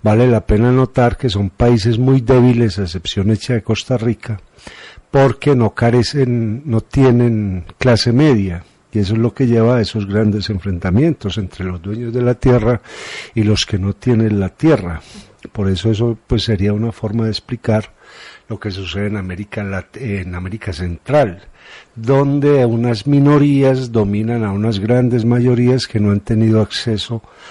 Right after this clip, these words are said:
a ese sector importante que es lo que crea las democracias, que se llama la clase media, que además es el motor económico de cualquier país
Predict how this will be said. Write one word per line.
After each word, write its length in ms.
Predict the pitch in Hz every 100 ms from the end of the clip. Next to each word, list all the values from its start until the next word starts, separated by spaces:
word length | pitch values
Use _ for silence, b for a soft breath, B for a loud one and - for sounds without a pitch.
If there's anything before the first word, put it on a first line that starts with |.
| B -
a 140 | 101
ese 240 | 104 127
sector 480 | 113 117 - - 117
importante 760 | 120 110 - - - 110 - 117
que 100 | 110
es 60 |
lo 100 | 104
que 140 | 98 98
crea 200 | - 101
las 180 | 107 98
democracias, 720 | 110 113 - 107 95 113 -
que 120 | 117
se 120 | 92
llama 260 | 98 87 98
la 140 | 95
clase 380 | - 95 87 -
media, 380 | 98 107 90 78 _ _ _ _ B B B B B B B B B _
que 120 | 120
además 340 | 110 101 98
es 140 | 110 113
el 100 | 123
motor 360 | 120 - 104
económico 580 | 117 - 104 104 113 -
de 60 | 107
cualquier 360 | 98 92 95
país 580 | - 113 170 123 - -